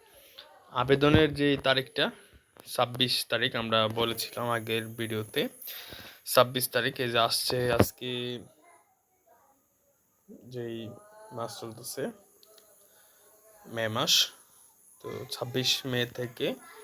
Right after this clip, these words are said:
আবেদন শুরু হবে এবং সামনের মাসের পঁচিশ তারিখ পর্যন্ত রাত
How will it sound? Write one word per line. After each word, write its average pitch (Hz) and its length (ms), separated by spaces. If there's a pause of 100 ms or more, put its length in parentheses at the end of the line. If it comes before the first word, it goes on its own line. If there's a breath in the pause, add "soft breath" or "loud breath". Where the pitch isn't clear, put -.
(500 loud breath)
আবেদন 120 340
শুরু 120 280
হবে 120 300
এবং 127 400 (1800 loud breath)
সামনের 160 560
মাসের 151 420 (240)
পঁচিশ 135 340
তারিখ 170 300
পর্যন্ত 127 440 (520)
রাত 117 400